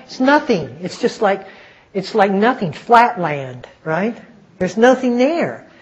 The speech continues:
That's why in metta, the practice of metta, we start with someone easy,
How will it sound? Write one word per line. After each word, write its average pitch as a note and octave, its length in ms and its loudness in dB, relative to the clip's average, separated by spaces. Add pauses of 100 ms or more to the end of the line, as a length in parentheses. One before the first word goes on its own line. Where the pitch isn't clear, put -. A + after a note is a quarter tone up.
(100)
That's A#3+ 300 -2
why A#3 180 8
in G3+ 220 2
metta, G#3 300 0
the E3+ 120 2
practice C4 680 0
of D3 160 -2
metta, D3+ 520 -8 (1200)
we A3 100 -2
start F#3 540 2 (420)
with F#3+ 140 0
someone F#3+ 500 0
easy, F3 540 -4